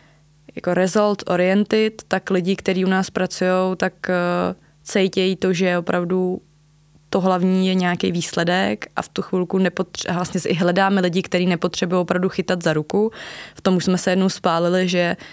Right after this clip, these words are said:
eh, právě jako jeden, eh, jeden bílý zaměstnanec potřeboval daleko větší péči, ale to je něco, co my mu nejsme schopní dát. A,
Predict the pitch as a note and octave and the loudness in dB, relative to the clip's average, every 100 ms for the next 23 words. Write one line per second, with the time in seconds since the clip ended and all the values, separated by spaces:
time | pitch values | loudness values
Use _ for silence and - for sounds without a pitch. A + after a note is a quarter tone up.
0 | - - - F3 F3 - - F3 F3 E3+ | -20 -16 -4 -2 0 0 0 2 0 0
1 | F#3 F3+ F#3 F3+ F3+ - E3+ F3 F3+ E3+ | 2 2 2 0 0 -2 0 0 0 2
2 | F3 F3 F3 F3 - F3+ - E3+ - G3 | 0 2 2 0 0 -2 0 -2 0 0
3 | F#3 F3 F3 E3+ F3 F3+ F3 E3+ F#3 F3 | 0 2 2 0 -2 0 0 0 0 0
4 | E3 - F#3 E3+ - F3+ F3+ F3 E3+ E3+ | -2 -4 -2 -2 0 0 0 0 0 -2
5 | F3+ - F3+ F3 F3+ F3 D#3+ F3+ - E3+ | -2 0 0 2 2 0 0 -2 -2 -2
6 | F#3 F3+ E3 D#3+ F3+ - - - - - | 0 2 2 0 -2 -6 -16 -18 -18 -8
7 | - E3 D#3+ E3 E3 E3 | -2 0 2 0 0 -4